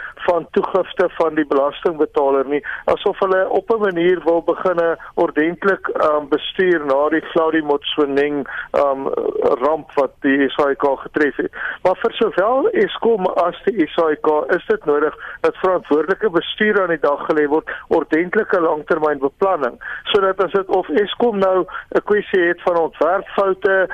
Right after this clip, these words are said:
of dit nou gaan rondom onverwagse instandhouding soos wat ek nou maar hoor op die nuus, of soos wat, eh,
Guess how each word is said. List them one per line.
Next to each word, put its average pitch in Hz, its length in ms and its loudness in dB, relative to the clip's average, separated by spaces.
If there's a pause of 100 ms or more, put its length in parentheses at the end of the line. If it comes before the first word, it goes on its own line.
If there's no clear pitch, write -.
(160)
of 160 220 0
dit - 180 -2
nou 156 160 2 (100)
gaan 202 260 0
rondom 175 480 0
onverwagse 180 920 0
instandhouding 185 640 0
soos 170 200 -2
wat 165 180 -2
ek 165 160 0 (120)
nou 160 160 2
maar 156 220 0
hoor 165 440 0
op 170 140 -2
die 170 140 0
nuus, 175 280 0 (260)
of 160 320 2
soos - 340 -2
wat, 160 240 0
eh, 147 240 0